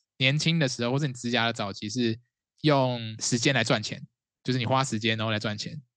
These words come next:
但是其实你到后期你想要更快的成长，你是用钱来买时间，就是买这些已经，人家已经浓缩好的精华，然后你直接，直接喝下去，你就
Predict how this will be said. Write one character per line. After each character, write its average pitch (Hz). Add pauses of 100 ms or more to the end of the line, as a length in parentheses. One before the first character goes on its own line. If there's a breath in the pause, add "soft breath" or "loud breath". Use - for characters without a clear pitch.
(220)
但 135
是 139
其 123
实 120
你 110
到 127
后 131
期 117
你 117
想 113
要 117
更 131
快 127
的 110
成 104
长， 104
你 107
是 117
用 131 (120)
钱 104
来 107
买 104
时 -
间， 110 (420)
就 127
是 131
买 110
这 110
些 123 (120)
已 127
经， 127
人 123
家 135
已 123
经 131
浓 120
缩 127
好 110
的 107 (260)
精 143
华， 120 (260)
然 120
后 120
你 120
直 113
接， 117 (320)
直 117
接 123
喝 120
下 113
去， 113
你 107
就 110